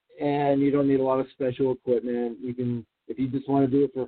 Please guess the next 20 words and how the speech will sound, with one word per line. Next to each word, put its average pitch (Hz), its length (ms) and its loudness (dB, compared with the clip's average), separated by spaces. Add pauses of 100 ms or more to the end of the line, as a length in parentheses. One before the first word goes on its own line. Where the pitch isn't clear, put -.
five 127 300 2
or 131 80 -2
ten 131 300 -6
or 123 240 -4
half 131 320 -2
an 123 100 -6
hour, 127 340 0
you 127 160 -6
can 123 160 -8
do 123 280 2 (100)
it. 117 120 -2 (600)
Uh, 113 400 0 (320)
and 156 320 -2
you 160 80 -6
can 175 140 -2
do 208 160 2
it 131 120 -6
day 117 240 2
after 104 360 -8
day 92 440 -6